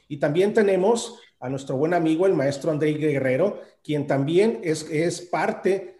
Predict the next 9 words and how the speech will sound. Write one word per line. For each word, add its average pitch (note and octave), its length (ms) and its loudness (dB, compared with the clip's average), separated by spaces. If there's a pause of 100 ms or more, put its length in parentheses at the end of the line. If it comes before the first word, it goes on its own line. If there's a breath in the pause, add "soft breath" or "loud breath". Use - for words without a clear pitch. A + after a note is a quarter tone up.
(280)
<clears throat> - 0 -
de D#3 460 4
una F3 240 0
coordinación E3+ 680 2
dentro D#3+ 300 -2
del C#3 140 -2
Centro F#3 640 -2 (280 loud breath)
de C#3 140 -10
Estudios, F3+ 680 0